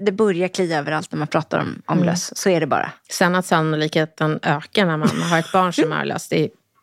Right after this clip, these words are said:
Speaker 2: jag tycker vi gör som kungen och vänder blad. <laughs> Liksom.
Speaker 1: Vi vänder blad, men det jag ville säga är bara det att jag tycker om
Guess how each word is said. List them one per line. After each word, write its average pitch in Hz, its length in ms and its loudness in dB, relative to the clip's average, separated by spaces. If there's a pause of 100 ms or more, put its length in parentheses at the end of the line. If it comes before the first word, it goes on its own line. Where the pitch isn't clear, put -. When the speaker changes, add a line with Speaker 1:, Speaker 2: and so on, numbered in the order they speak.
(440)
Speaker 2:
jag - 100 2
tycker 226 180 2
vi 240 60 2
gör 196 160 2
som 170 140 -2
kungen 208 320 2
och 190 60 0
vänder 170 180 -2
blad. 202 460 -2
<laughs> - 80 -10 (240)
Liksom. 247 280 2 (100)
Speaker 1:
Vi 269 60 4
vänder 285 260 2
blad, 240 280 2
men 247 140 -2
det 240 60 -4
jag 233 100 0
ville 220 180 -2
säga 208 400 2
är 175 120 2
bara 151 260 0
det 156 120 -2 (120)
att 208 200 -4
jag 226 280 2
tycker 214 380 0
om 208 380 2